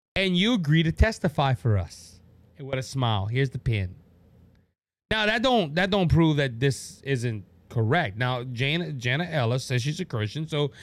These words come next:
if she is a Christian, she wants the truth. Now, l-, ladies and gentlemen, who this hurts. Again, I'm gonna go back to it, and I know a lot of you Trump supporters might not like what I'm about to say, but I think it's truth, and I live in Realville.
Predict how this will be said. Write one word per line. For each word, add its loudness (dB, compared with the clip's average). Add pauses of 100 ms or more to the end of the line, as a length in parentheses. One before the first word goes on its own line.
(200)
if 2
she -4
is 0
a -4
Christian, -4 (640)
she 0
wants 2
the -4
truth. 0 (1080)
Now, 0 (440)
l-, -6 (260)
ladies 4
and 0
gentlemen, 0
who 2
this 0
hurts. 0
Again, -2
I'm -2
gonna 0
go 0
back 0
to -4
it, 0
and -2
I -2
know 0
a 2
lot 2
of -2 (320)
you 0
Trump -2
supporters -2 (340)
might 2
not 2
like 2
what 2
I'm 2
about 2
to -2
say, 0
but -4
I -2
think -2
it's 0
truth, -2
and -2
I -2
live 0
in -2
Realville. 0